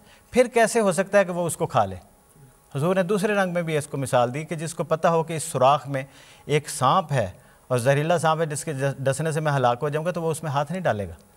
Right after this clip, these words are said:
तो अब ये अम्बिया हैं, कैसे मुमकिन है कि जब उन्हें मार्फत कामिल हासिल होगी, उन्हें पता है कि ये गुनाह है और इसके करने से मेरी रूहानी ज़िंदगी ख़राब हो जाएगी, रूहानी ज़िंदगी, रूहानी मौत वाक़ हो जाएगी,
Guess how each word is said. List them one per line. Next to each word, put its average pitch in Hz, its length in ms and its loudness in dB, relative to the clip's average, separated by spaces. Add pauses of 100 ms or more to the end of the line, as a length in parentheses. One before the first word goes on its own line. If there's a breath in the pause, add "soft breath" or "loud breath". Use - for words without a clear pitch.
(420 loud breath)
तो 151 60 -4
अब 190 220 2
ये 208 200 0
अम्बिया 185 540 4
हैं, 135 380 -4 (240 loud breath)
कैसे 160 300 4
मुमकिन 196 440 -2
है 139 240 2
कि 143 140 -6
जब 156 220 0
उन्हें 170 360 -4
मार्फत 170 400 0
कामिल 151 420 0
हासिल 131 300 0
होगी, 123 240 -4
उन्हें 156 260 -6
पता 170 300 4
है 156 220 2
कि 160 120 -6
ये 143 360 -2
गुनाह 151 360 2
है 110 260 -2 (360 loud breath)
और 147 120 6
इसके 156 280 -2
करने 151 320 0
से 185 120 -4
मेरी 156 280 -2
रूहानी 131 400 -2
ज़िंदगी 156 400 -4 (580)
ख़राब 139 300 4
हो 131 80 -2
जाएगी, 123 320 0
रूहानी 143 320 -2
ज़िंदगी, 147 600 -4
रूहानी 120 300 0
मौत 185 300 4 (120)
वाक़ 135 260 2
हो 131 140 2
जाएगी, 123 360 -2